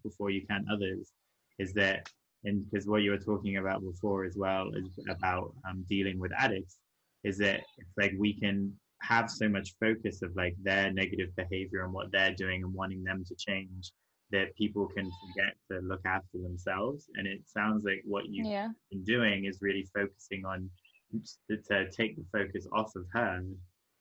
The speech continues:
Speaker 1: and onto you and be like, "How do I look after myself? How do I stop myself suffering?"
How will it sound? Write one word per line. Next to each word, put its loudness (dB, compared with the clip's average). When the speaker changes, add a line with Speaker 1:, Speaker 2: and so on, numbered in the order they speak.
Speaker 1:
and 0
onto 0
you 4
and -6
be -2
like, 2
"How 4
do 4
I 4
look 0
after 2
myself? 2
How 4
do 0
I 4
stop -4
myself -4
suffering?" -10